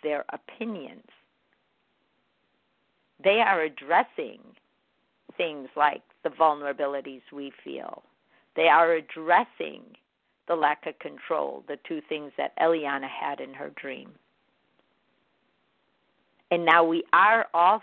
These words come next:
feeling, because it's all we have left to feel from each other. We can't see each other or do anything, but now we are drawn to the truth. We want to hear the truth.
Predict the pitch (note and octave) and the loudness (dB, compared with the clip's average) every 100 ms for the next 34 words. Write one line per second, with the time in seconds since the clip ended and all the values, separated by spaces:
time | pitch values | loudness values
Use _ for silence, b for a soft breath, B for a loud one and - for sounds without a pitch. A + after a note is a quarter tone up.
0 | - E3+ C#3+ B2+ C3+ C3+ - - - D3+ | -6 -12 -10 -10 -16 -20 -20 -20 -20 -14
1 | D3+ D3+ - F3 E3+ D#3+ D#3 D3+ C#3+ E3 | -12 -8 2 4 4 -2 -6 -6 -4 -6
2 | - - C3+ F#3 G3+ G3+ D3 C3 B2+ - | -6 -18 -14 -10 -8 -6 -6 -6 -8 -10
3 | B2 B2+ C3 B2 C#3 C3+ - A3 G#3+ E3 | -10 -10 -14 -12 -14 -14 -6 -6 -2 -2
4 | D3+ C#3 B2+ G#3 F#3+ C#3 - A#2+ A2+ A#2 | -2 -6 -6 -6 -6 -10 -12 -14 -14 -16
5 | b b b - D#3+ E3+ E3 E3+ D#3+ D#3 | b b b 0 0 4 4 4 2 0
6 | D3 - D#3 D#3+ E3+ D3+ C3 - - A3 | 0 -2 0 0 -2 -10 -12 -10 -8 -8
7 | - C#3 C#3 D3+ D3 - D#3+ D3 C#3+ - | -8 -12 -4 -2 -2 -4 -2 -2 -4 -20
8 | _ _ D3+ D#3+ | _ _ -6 -6